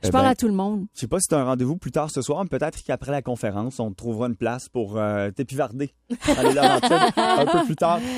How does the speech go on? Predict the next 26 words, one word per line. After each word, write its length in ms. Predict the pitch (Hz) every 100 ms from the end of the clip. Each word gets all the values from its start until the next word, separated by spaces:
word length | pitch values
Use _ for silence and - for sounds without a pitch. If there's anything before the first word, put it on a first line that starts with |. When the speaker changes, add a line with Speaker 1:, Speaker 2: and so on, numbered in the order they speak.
| 240 208
Speaker 2:
Raconte-t-on 520 | 254 285 233 277 330
ce 100 | 269
pourquoi 420 | 208 175 - 208
tu 120 | 233 -
Speaker 1:
Oui. 140 | -
Speaker 2:
nous 40 | 139
visites. 340 | 131 165 190 _ _
Ce 140 | - 180
soir, 260 | 262 269
dix-neuf 340 | 220 180 180 156
heures, 380 | 185 220 170 160
au 80 | 151
cinéma 340 | - 170 214
Saint-Jérôme, 720 | 233 156 123 113 131 180 185
Speaker 1:
Ouais. 220 | 214 196 -
Speaker 2:
présentation 1000 | - 220 262 339 220 160 143 165 190 208
spéciale 720 | 202 - 247 - 160 156 180 185
pour 220 | 143 120
souligner 400 | 160 151 160 247
les 120 | 170
dix 220 | 127 135
ans 80 | 233
des 160 | 226 151
aventuriers 560 | 208 285 - 185 269
voyageurs. 580 | 226 143 110 95 95 87 202
Speaker 1:
Exact. 720 | 196 220 254 294 311 - 180